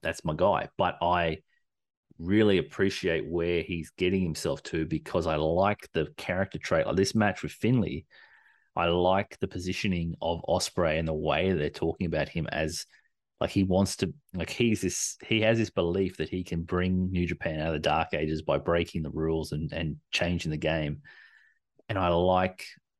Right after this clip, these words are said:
I like that direction for him. I think that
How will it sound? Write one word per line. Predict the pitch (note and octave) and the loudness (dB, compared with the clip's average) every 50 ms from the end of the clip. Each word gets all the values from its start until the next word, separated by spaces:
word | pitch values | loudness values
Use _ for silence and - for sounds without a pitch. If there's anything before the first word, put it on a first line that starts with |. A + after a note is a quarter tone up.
| _ _ _ _ _ _ _ _ _ _ - | _ _ _ _ _ _ _ _ _ _ -2
I | F2+ F#2 | 0 2
like | F#2 F2+ F2+ F2+ F2+ F#2+ F#2+ F#2+ F#2 - - - _ | 2 2 4 2 2 2 2 0 -2 -4 -10 -6 _
that | - F2+ E2+ - - - | -2 0 0 -2 -2 -4
direction | G2 E2+ D#2+ D#2+ D#2 - - F#2+ D#2+ | -2 -2 0 -2 -2 -2 -2 -4 -4
for | D2 - - E2+ D#2+ E2 D#2+ | -4 -2 -2 0 0 0 -2
him. | - D2+ C2 - - - _ _ _ _ - | -4 -8 -8 -8 -12 -16 _ _ _ _ -12
I | - - | -8 -4
think | - F#2 F2 - - | -2 -2 -2 -2 0
that | - F2+ E2+ - | 0 0 0 -2